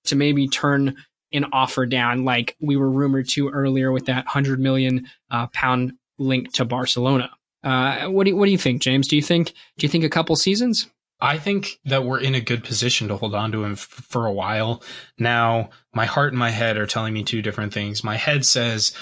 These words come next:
Speaker 2: you don't just put up these types of returns and all of a sudden have your meteoric rise stop at Everton, so to speak. You think that this is, I think firmly that this is a player that's destined for the very top, but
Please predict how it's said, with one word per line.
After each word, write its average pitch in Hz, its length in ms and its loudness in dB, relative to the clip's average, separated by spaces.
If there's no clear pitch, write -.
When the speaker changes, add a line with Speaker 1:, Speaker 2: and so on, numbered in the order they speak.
Speaker 2:
you 131 140 0
don't 135 160 2
just 123 260 -2
put 120 160 0
up 113 140 -2
these 120 160 0
types - 240 0
of 110 80 -2
returns 113 640 -2
and 107 400 0
all 117 220 0
of 107 60 -2
a 101 40 0
sudden 110 280 0
have 107 200 -2
your 110 80 -2
meteoric 107 640 -2
rise 98 540 0
stop 147 640 0
at 113 100 -2
Everton, 98 440 -4
so 98 180 -2
to 98 60 -4
speak. - 340 -6
You 123 100 -2
think 143 240 0
that 120 160 -2
this 123 180 2
is, 107 300 0
I 123 160 4
think 127 220 0
firmly 131 380 2
that 113 100 -2
this 110 160 -2
is 104 80 -2
a 101 60 -6
player 110 300 0
that's 101 220 -4
destined 104 420 -2
for 151 300 -2
the 127 100 -2
very 104 280 -4
top, 98 340 -4
but 127 340 0